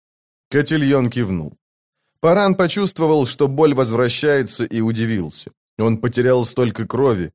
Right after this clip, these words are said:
думал, что вот-вот лишится сознания, но боль вернулась. Неумолчная, пульсирующая вместе с невыносимым зудом. Капитан кашлянул.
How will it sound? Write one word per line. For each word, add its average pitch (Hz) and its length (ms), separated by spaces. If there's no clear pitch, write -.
думал, 156 380
что 156 200
вот-вот 147 400
лишится 135 440
сознания, 117 960
но 95 240
боль 98 240
вернулась. 110 600
Неумолчная, 113 1000
пульсирующая 120 880
вместе 113 460
с 107 100
невыносимым 104 760
зудом. 85 440
Капитан 98 460
кашлянул. 76 560